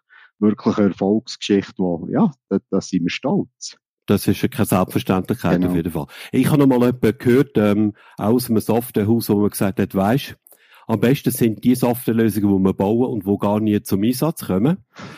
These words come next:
Speaker 2: Weil, äh, da gibt's keine Bugs, da gibt's keine Fehler, da gibt's keine Supportanfragen, da gibt's nichts.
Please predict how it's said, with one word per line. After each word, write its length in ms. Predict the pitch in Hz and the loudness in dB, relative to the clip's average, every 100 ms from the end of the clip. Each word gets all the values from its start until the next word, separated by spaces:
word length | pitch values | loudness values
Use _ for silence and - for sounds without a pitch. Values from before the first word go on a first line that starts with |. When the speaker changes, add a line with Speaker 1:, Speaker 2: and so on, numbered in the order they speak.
| - - | -20 0
Speaker 2:
Weil, 220 | 104 113 | 2 4
äh, 100 | 113 | 2
da 120 | 110 | -2
gibt's 340 | 107 107 - - | 0 0 -2 -6
keine 240 | - 95 | -2 -2
Bugs, 400 | - 131 160 - | 2 0 0 -2
da 80 | - | -4
gibt's 260 | 131 110 - | -2 -2 -4
keine 200 | - 117 | -8 -2
Fehler, 320 | 110 120 123 | 0 0 -2
da 80 | - | -4
gibt's 300 | - 110 - | -2 -2 -2
keine 280 | - 101 98 | -6 -2 0
Supportanfragen, 920 | - 127 120 131 - 147 156 123 107 | -2 0 0 0 -2 0 2 0 0
da 60 | 98 | -4
gibt's 240 | 90 - | -4 0
nichts. 260 | 123 165 | 2 2